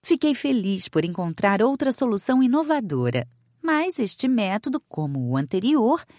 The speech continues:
tinha uma desvantagem. Como não dava para ver as peças dentro da sacolinha, eu sempre esquecia de tirá-las de dentro das bolsas quando a estação correspondente chegava.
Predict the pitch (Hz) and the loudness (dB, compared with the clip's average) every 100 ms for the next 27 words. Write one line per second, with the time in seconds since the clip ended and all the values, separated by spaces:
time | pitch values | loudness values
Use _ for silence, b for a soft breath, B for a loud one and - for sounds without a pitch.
0 | b - 320 294 202 180 160 175 160 233 | b -4 0 2 2 0 -2 -2 0 -2
1 | 262 147 120 117 - 127 _ _ _ _ | 0 -2 -2 -6 -10 -14 _ _ _ _
2 | - 370 359 392 403 196 143 147 156 160 | -2 0 0 -2 0 2 2 0 0 0
3 | 214 262 - 165 127 131 151 - 175 330 | 0 -2 -2 0 0 -2 -6 -2 -2 -2
4 | 381 302 170 160 240 - 135 165 202 156 | -2 -2 0 0 -2 -2 -2 0 0 0
5 | 131 - _ - 320 - - 254 170 170 | -2 -6 _ 0 0 0 0 0 -2 -2
6 | - 156 202 170 170 - 170 156 180 190 | -2 -2 -2 -2 -2 -2 -2 0 0 0
7 | 208 165 214 226 202 185 - 123 139 - | -2 0 -2 0 0 -2 -2 -4 -4 -6
8 | 269 - _ - 302 285 302 - 302 - | -8 -8 _ 0 2 2 0 0 0 2
9 | 254 240 247 247 277 262 214 208 226 - | 0 2 0 2 2 2 0 -2 -4 -2
10 | 254 220 175 160 156 | 0 2 2 -2 -4